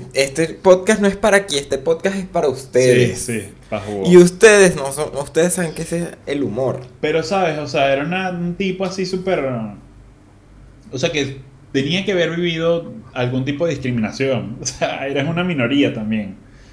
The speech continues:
Speaker 2: Este, y bueno, no. El tipo era un hijo de puta y ya. Fue como por deporte. <laughs> Así como que, "Mm, ¿qué voy a hacer hoy?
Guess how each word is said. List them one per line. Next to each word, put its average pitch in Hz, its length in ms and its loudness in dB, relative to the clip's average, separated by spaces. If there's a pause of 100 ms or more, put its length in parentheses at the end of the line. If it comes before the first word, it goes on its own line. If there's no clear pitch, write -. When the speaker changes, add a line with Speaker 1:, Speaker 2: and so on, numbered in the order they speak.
(760)
Speaker 2:
Este, 127 460 -2
y 120 360 -6
bueno, 269 300 -8
no. 185 300 -6 (440)
El 160 280 -6
tipo 160 240 -4
era 190 80 0
un 196 80 0
hijo 185 140 2
de 139 80 2
puta 135 300 0
y 185 60 -2
ya. 160 240 -4 (160)
Fue 165 100 -8
como 156 220 0
por 135 140 2
deporte. 123 480 0 (480)
<laughs> - 420 0
Así 165 300 2
como 165 260 2
que, 165 100 0
"Mm, 208 300 0
¿qué 170 60 0
voy 196 160 2
a 247 40 6
hacer 247 240 2
hoy? 98 180 0